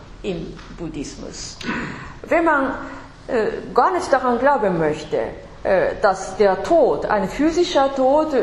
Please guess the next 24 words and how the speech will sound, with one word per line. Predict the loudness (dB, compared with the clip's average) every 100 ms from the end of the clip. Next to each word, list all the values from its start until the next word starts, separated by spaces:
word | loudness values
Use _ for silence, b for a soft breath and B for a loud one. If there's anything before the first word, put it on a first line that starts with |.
| -2 B B -2
ganz, | 2 2 0 -2 0
äh, | 2 4
davor, | 4 2 2 4 6 4 0 -2
ha, | -2 -2 -2
davor | 0 4 4 4 0
liegt, | -2 -4 -6
äh, | -8 -8 0 4
irgendwann | 4 4 2 2 2 2 0 -4 -2
am | 0 2
Ende, | 2 4 2
äh, | 2 0 0 0 0
des | 0 -2 -2
Alters | 2 2 2 0 0 0 -2
oder | 0 2 2
am | 0 2
Ende | 2 2 2
des | -2
Lebensabends | -2 -2 0 -2 -2 -2 -4 -4
käme | 2 2 2 -2 -4
die | -6
Sterblichkeit, | -4 -2 -2 -4 -8 -6 -6 -2
jetzt | 0 0 0
noch | 0 0 -2
nicht. | -6 -8